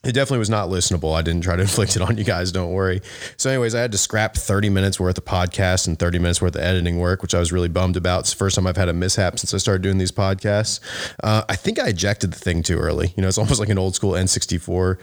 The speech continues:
cartridge. When I, I have, like, an audio board that I record these on called a, a Rodecaster Pro, for those of you who are interested. And, uh,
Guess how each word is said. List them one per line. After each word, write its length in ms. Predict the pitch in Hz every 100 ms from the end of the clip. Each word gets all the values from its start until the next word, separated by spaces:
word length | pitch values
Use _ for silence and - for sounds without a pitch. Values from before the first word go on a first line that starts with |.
| - - _
cartridge. 380 | 98 92 101
When 140 | 92 95
I, 160 | 90 -
I 60 | 101
have, 160 | 107
like, 120 | 101
an 80 | 95
audio 360 | - 92 98 101
board 320 | 101 107 113
that 140 | 101
I 20 | 92
record 400 | 87 - 101 104
these 160 | 107
on 300 | 113 123 135 -
called 160 | - 87
a, 220 | 82 - -
a 100 | 82
Rodecaster 680 | - 92 98 101 92 - 85
Pro, 260 | - 90
for 80 | 98
those 180 | 95 92
of 60 | 95
you 60 |
who 80 | 98
are 20 |
interested. 480 | 98 104 107 120 123 - _ _ _ _ -
And, 320 | - 107 101
uh, 320 | 101 95 90